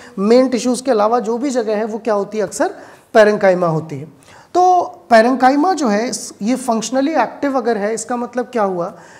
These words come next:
कि अगर हम लीफ की बात करते हैं, लीफ के ऊपर का लेयर एपिडर्मिस, नीचे की लेयर भी एपिडर्मिस, बीच में जो सेल्स भरी हुई होंगी, they will be called as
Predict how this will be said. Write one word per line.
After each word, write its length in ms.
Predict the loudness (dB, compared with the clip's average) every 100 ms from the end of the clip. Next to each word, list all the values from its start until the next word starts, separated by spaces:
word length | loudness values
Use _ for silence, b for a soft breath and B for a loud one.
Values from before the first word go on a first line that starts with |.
| B
कि 100 | 0
अगर 180 | 2 2
हम 140 | 2 4
लीफ 280 | 4 4
की 140 | 2 -2
बात 300 | 0 0 -2
करते 280 | -8 -8 -16
हैं, 80 | -20 _ b b b
लीफ 400 | 2 4 4 2 -2
के 220 | -2 -2 -10 -20 _ -6
ऊपर 280 | 2 4 4
का 140 | 2
लेयर 260 | 4 4 4
एपिडर्मिस, 720 | 0 0 0 -2 -4 -6 -6
नीचे 280 | -6 -6
की 100 | -4
लेयर 240 | -2 0 0
भी 160 | -2
एपिडर्मिस, 640 | -2 -2 -2 -2 -4 -10 -12 B B -10
बीच 400 | 2 2 2 -2
में 120 | -4
जो 100 | -4
सेल्स 420 | -2 0 0 0
भरी 220 | -4 -2
हुई 140 | 0 0
होंगी, 340 | 0 -2 -6 -8 B B B B -12
they 260 | -2 0
will 260 | 0 -2 -4
be 200 | -4 -4 -8 B B B B 0
called 240 | 6 6 6
as 200 | 4